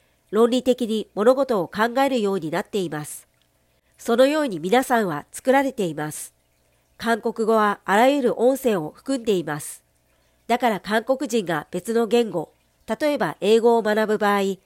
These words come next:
非常に早くそれを習得し、とてもうまく話します。日本人は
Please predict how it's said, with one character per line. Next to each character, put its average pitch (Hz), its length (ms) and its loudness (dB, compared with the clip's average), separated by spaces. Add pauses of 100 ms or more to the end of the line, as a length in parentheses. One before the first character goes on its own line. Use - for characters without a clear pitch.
(260)
非 214 140 -4
常 262 200 4
に 277 120 -2
早 285 240 0
く - 80 -18
そ - 120 -10
れ 190 120 0
を 202 100 0
習 202 220 -4
得 208 180 -6
し、 185 280 -6 (340)
と 220 100 -2
て 262 100 6
も 269 180 2
う 269 40 -4
ま 277 140 2
く 196 100 -8
話 175 300 -6
し 170 80 -12
ま 165 120 -8
す。 - 220 -16 (680)
日 202 100 -2
本 233 220 2
人 247 200 0
は 160 180 -4